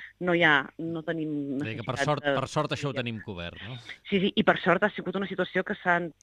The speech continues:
Speaker 1: pogut comptar amb els dits de, d'una mà, ehm, comptadíssimes, i per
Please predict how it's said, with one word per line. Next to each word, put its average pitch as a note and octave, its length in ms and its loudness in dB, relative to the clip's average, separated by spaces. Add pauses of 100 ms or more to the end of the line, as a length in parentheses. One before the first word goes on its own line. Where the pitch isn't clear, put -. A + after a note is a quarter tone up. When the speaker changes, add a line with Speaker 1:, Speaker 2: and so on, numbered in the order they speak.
Speaker 1:
pogut E3+ 320 -6
comptar E3 300 2
amb D3+ 100 0
els - 80 -18
dits F#3 240 -4
de, E3+ 160 0 (160)
d'una D3 400 -2
mà, D#3 160 4 (580)
ehm, D#3+ 840 4
comptadíssimes, F#3 880 -4
i E3+ 160 -8
per D3+ 160 -4